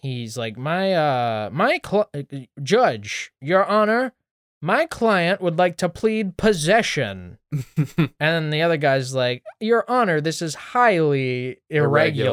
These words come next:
Speaker 2: Irregular.
Speaker 1: And he's like, "Approach the, b-, come, come up here, guys." And then he's like, "Listen, if I accept your plea for possession, everybody's gonna start playing possession." He's like,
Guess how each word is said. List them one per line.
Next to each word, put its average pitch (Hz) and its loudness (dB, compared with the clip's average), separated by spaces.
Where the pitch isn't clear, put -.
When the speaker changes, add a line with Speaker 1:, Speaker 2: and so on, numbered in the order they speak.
Speaker 2:
Irregular. 104 -4
Speaker 1:
And 131 0
he's 131 -4
like, 127 0
"Approach 185 0
the, 151 -2
b-, 139 -8
come, 175 -4
come 160 -6
up 131 -4
here, 107 -6
guys." 104 -6
And 107 -8
then 107 -8
he's 107 -8
like, 104 -6
"Listen, 131 -8
if 107 -12
I 208 -4
accept 143 -6
your 135 -2
plea 196 -4
for 127 -8
possession, 131 -8
everybody's 196 -4
gonna 113 -6
start 113 -8
playing 110 -12
possession." 110 -8
He's 95 -16
like, 101 -14